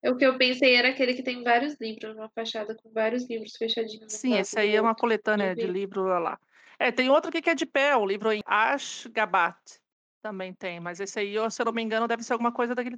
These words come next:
Speaker 2: Torá judeu lá. É, então é isso.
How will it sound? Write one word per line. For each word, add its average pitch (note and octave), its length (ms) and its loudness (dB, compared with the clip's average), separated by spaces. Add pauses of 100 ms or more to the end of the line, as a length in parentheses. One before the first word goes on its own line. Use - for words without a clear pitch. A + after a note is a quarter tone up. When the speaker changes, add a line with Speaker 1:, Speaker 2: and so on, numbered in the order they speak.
Speaker 2:
Torá F#3 640 2
judeu F#3 460 -6
lá. - 160 -10 (680)
É, G#3 280 2
então C#4 400 0
é G#4+ 240 0
isso. G#3+ 360 -4